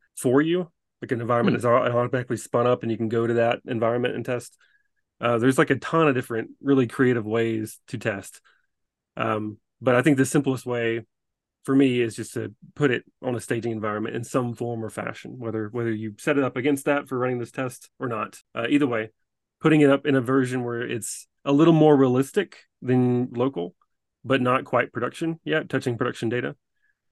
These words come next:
Speaker 1: is your intermediary point where you can go through with your Q A team again, your happy path
Speaker 2: Mm-hmm.
Speaker 1: flows, uh, and see if everything is working as expected now that you have things looking slightly more in parity with what production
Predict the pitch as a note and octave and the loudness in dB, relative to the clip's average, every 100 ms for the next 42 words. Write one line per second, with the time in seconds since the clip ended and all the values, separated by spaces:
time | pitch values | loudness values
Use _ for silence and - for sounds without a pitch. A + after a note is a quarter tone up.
0 | - B2 A2+ A#2+ A#2+ A#2+ A#2 A2 A2+ A2 | -4 -2 0 0 -2 -4 -2 -2 -2 -4
1 | G#2+ G#2 - A#2 A#2 A#2 G2 A2 G#2 _ | -6 -8 -6 -6 -4 -6 -6 -8 -8 _
2 | C3 A#2 B2 A#2+ A#2 A2+ A2+ _ _ F#3+ | -2 -2 -2 -2 -2 -4 -8 _ _ 0
3 | G3+ D3+ C#3+ C3 A2+ - B2+ A#2 A2+ A2+ | 4 6 6 4 0 -2 -2 -2 -4 -4
4 | A2 A2 G#2+ G#2+ A2+ - B2 G2+ A2+ - | -4 -4 -4 -2 -4 -4 -6 -4 -4 -4
5 | A#2 G#2+ B2 A2 G#2+ G#2+ G#2+ - _ _ | -4 -6 -4 -4 -2 -4 -6 -10 _ _
6 | _ _ _ - A2 A2+ A2 B2 A2+ A2 | _ _ _ -8 -4 -2 -2 -2 -2 -2
7 | A#2 - - C3+ A#2+ - - B2+ C3+ A#2+ | -4 -10 0 2 2 0 -2 0 0 0
8 | A#2 - _ - C#3 B2+ C#3 C3+ C3 A#2+ | 0 -4 _ -6 0 4 6 6 4 2
9 | G#2+ B2+ - B2 A2 A2+ A2+ A#2 A#2 A2 | -4 -6 -4 -4 -2 0 2 0 -2 -2
10 | G#2 B2 A2+ A2 G#2+ - _ - C3+ C3+ | -2 -2 0 0 -4 -12 _ 0 2 4
11 | C3 A2 - C3 B2 A#2+ A#2 A#2 A2 A2 | 2 0 0 2 2 0 0 -2 -2 -4
12 | G2+ A2 G#2 G#2 G2+ G2+ G#2 - A2 G#2 | -4 -4 -2 -2 -4 -4 -4 -6 -6 -6
13 | G2+ - A2 A2 | -6 -8 -10 -10